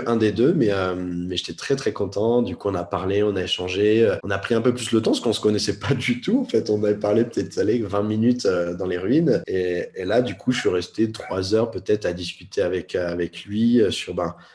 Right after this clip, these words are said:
sur sa vie, sur, sur comment vivre autour du lac, euh, euh, la culture maya. Euh, donc, c'était vraiment un chouette échange, euh, avec un bon petit déjeuner, tout ça. Donc, euh, vraiment, vraiment cool.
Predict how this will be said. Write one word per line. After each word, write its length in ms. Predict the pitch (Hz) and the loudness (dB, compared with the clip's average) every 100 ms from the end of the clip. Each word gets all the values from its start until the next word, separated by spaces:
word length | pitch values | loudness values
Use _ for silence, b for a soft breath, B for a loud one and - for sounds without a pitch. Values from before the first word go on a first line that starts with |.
| B | B
sur 200 | - 87 | -12 -8
sa 180 | - 95 | -2 -2
vie, 280 | 92 143 196 | 0 -2 -2
sur, 180 | 170 - | -6 -10
sur 300 | - - 87 | -12 -14 -12
comment 340 | - 95 98 104 | -8 -2 0 0
vivre 300 | 90 101 92 | -2 -4 -2
autour 280 | 92 92 87 | -4 -4 -4
du 140 | 90 | -2
lac, 500 | 98 110 120 127 123 | -2 0 0 -2 -2
euh, 160 | 95 90 - | -4 -4 -8
euh, 600 | 87 85 85 82 82 82 78 | -8 -6 -4 -2 -2 -4 -6
la 140 | 98 92 | -6 -6
culture 400 | - - 92 90 | -8 -8 -6 -4
maya. 640 | 90 95 117 127 127 123 | -4 -2 0 0 0 -2
Euh, 260 | 104 92 87 | -2 -6 -8
donc, 260 | 90 95 | -6 -6
c'était 180 | - 95 | -6 -4
vraiment 440 | 92 107 127 127 | -2 2 4 4
un 80 | 104 | 2
chouette 460 | 95 - - 131 127 | 0 -4 0 0 2
échange, 400 | 101 - 113 151 - _ _ _ _ - | 0 2 0 -2 -6 _ _ _ _ -6
euh, 480 | 98 92 85 85 85 | -2 0 0 0 0
avec 260 | 87 87 - | -2 -4 -6
un 80 | |
bon 220 | 87 104 107 | -2 -2 -2
petit 160 | - | -4
déjeuner, 580 | 98 90 90 90 95 107 | 0 0 0 0 2 2
tout 140 | 107 | 0
ça. 260 | - 95 98 | -6 -4 -2
Donc, 260 | 101 85 98 | -2 -4 -4
euh, 40 | |
vraiment, 460 | 87 85 110 120 135 | -4 -2 0 2 4
vraiment 260 | 107 90 | 2 0
cool. 320 | 82 - - | -4 0 0